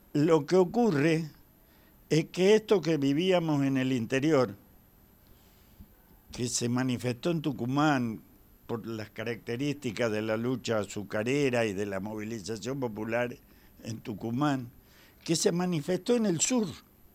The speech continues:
que se manifestó en Córdoba, en Corrientes, en el Chaco, en, en el norte santafesino, allá por, eh, los que fueron los quebrachales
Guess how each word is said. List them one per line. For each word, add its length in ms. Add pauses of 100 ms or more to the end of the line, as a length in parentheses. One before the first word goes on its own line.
(1040)
que 140
se 160
manifestó 600
en 140
Córdoba, 800 (1200)
en 160
Corrientes, 1160 (100)
en 160
el 220
Chaco, 720 (100)
en, 380
en 120
el 160
norte 340
santafesino, 1040 (2250)
allá 500
por, 240
eh, 380
los 280
que 140
fueron 360
los 100
quebrachales 880